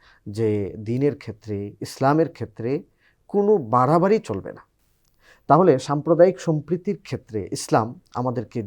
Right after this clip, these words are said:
সুন্দর একটি নির্দেশনা দিয়েছে। দুইজন ব্যবসায়ী, একজন হলো মুসলিম, আরেকজন অমুসলিম। নবী আলাইহিস সালাম খেয়াল করে দেখলেন অমুসলিম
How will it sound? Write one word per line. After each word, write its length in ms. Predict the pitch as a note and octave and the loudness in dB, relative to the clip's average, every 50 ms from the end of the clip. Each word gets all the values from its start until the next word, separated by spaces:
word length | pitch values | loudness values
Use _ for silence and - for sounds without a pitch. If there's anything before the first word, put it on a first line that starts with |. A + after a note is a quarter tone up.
| G2 - _ | -10 -12 _
সুন্দর 480 | - C#3 D3+ D#3+ D3+ E3 F#3 G#3 A3 - - | -6 -4 -2 0 2 4 6 6 6 6 2
একটি 520 | D#3 - _ _ _ - B2 A2 A2 A2 - _ - | -6 -6 _ _ _ -8 -8 -8 -8 -8 -12 _ -8
নির্দেশনা 540 | A#2 B2 A#2+ A#2+ D#3+ G3+ G3 - D#3 A#2 G2+ | -6 -4 0 4 4 4 4 2 -4 -6 -6
দিয়েছে। 340 | F#2 F#2 E2+ - - - _ _ _ _ _ _ _ C3 | -8 -10 -14 -14 -16 -20 _ _ _ _ _ _ _ -4
দুইজন 600 | B2+ C3 G3 A#3 A#3 F#3+ D#3+ A3 A3+ A3+ G#3 - - _ _ _ _ _ - B2+ | 0 2 2 2 4 4 4 4 4 2 -2 -8 -12 _ _ _ _ _ -4 0
ব্যবসায়ী, 480 | C#3 C#3+ C#3+ - - - A2+ F2 E2+ - _ _ _ _ _ _ _ _ _ - | 0 0 0 -2 -8 -6 -6 -8 -8 -12 _ _ _ _ _ _ _ _ _ 0
একজন 320 | E3 D3 C3 B2+ D#3+ D#3 | 0 0 0 0 -2 -2
হলো 180 | C#3+ C#3 C#3+ C#3+ | -2 -4 -4 -4
মুসলিম, 440 | C3 A#2+ A#2+ - - - E3+ F3 A#3+ - | -4 -6 -8 -10 -10 -12 -12 -12 -10 -8
আরেকজন 380 | - A2 A2+ G#2+ G#2+ - E3 G3+ - _ _ - | -6 -6 -6 -6 -8 -12 -14 -14 -16 _ _ 4
অমুসলিম। 520 | D#3+ E3 C#3 B2 - - - - E2 - - _ _ _ _ _ _ _ - _ _ _ _ _ _ _ _ - _ _ _ _ - C#3 | 6 6 6 4 -6 -8 -14 -16 -16 -16 -16 _ _ _ _ _ _ _ -20 _ _ _ _ _ _ _ _ -20 _ _ _ _ -4 2
নবী 140 | C#3+ D#3+ G#3+ | 6 8 8
আলাইহিস 380 | G#3+ A3+ A3+ G#3+ G#3 G#3 - | 10 10 8 8 6 2 0
সালাম 340 | - G#3 G#3 G#3 G#3 G#3 - - _ _ _ _ _ _ | 0 2 2 2 2 0 -4 -12 _ _ _ _ _ _
খেয়াল 240 | - - D#3+ E3 G3 | -2 2 4 4 4
করে 160 | E3+ G3 D#3+ | 4 2 2
দেখলেন 400 | B2+ G#2+ G#2+ A2+ A#2 G#2+ G#2 A2+ - - | 2 0 0 -4 -4 -8 -8 -10 -8 -4
অমুসলিম 800 | C#3 D3+ F3+ G#3 - - - _ - F#3 G3 G3 G3 F#3+ E3+ | -2 -2 -2 -2 -4 -6 -12 _ -4 -2 -2 -2 -2 -6 -8